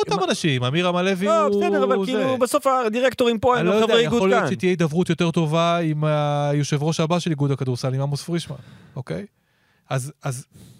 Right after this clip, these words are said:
Speaker 2: אבל מרגע שזה הוחלט, אנחנו כב-, ומנהלת הליגה לא עשתה שום דבר עד אפריל, זה נגמר.
Speaker 1: אתה מבין שהדבר היחיד, היחיד, שעכשיו היה צריך להעסיק את ראשי הכדורסל בארץ, זה איך לסיים את העונה.
Speaker 2: הם לא יכולים.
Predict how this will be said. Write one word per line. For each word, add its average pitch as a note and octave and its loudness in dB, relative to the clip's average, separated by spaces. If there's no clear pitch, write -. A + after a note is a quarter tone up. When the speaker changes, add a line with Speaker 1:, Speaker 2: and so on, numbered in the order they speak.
Speaker 2:
אבל D3 -2
מרגע C#4+ 0
שזה A3+ -4
הוחלט, C#3+ -2
אנחנו E3+ -4
כב-, E3+ -18
ומנהלת D3 -4
הליגה F#3+ -2
לא F#3 0
עשתה E3+ -4
שום F#3+ -4
דבר E3+ -2
עד D3+ -2
אפריל, G#3 -4
זה E3+ -8
נגמר. A3 -8
Speaker 1:
אתה B2 2
מבין C3+ 0
שהדבר - -6
היחיד, G2 -4
היחיד, D3+ 0
שעכשיו D3+ 0
היה D3 2
צריך C3+ -6
להעסיק A#2 -4
את A2 -6
ראשי C#3 0
הכדורסל A2+ -2
בארץ, G#2 -2
זה F#2+ -8
איך - -2
לסיים A2 -2
את G2+ -8
העונה. F2+ -6
Speaker 2:
הם C3 -6
לא D#3 0
יכולים. B2 -4